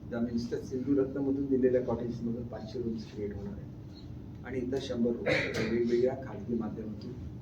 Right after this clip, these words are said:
लगेच येत्या सहा महिन्यामध्ये आम्हाला उभ्या करायच्या आहेत, त्या आम्ही उभ्या करून दाखवू. आणि जिल्हा एका वेगाने वाटचाल करत असताना विशेषतः कुडाळचे आमदार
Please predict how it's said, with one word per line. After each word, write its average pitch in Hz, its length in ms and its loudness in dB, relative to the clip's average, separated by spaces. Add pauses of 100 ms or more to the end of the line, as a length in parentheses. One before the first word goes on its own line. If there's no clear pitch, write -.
(480)
लगेच 117 260 0
येत्या 113 220 -2
सहा 110 240 -2
महिन्यामध्ये 117 500 0 (640)
आम्हाला 110 240 0
उभ्या 120 240 2
करायच्या 113 400 0
आहेत, 113 120 -4 (380)
त्या 107 80 -6
आम्ही 110 160 2
उभ्या 113 140 2
करून 117 280 2
दाखवू. 110 340 0 (600)
आणि 127 140 -6
जिल्हा 131 440 0 (840)
एका 127 680 0 (260)
वेगाने 147 560 0 (300)
वाटचाल 117 420 -2
करत 120 260 -2
असताना 113 480 -2 (840)
विशेषतः - 440 -4
कुडाळचे 120 680 -2
आमदार 113 360 -4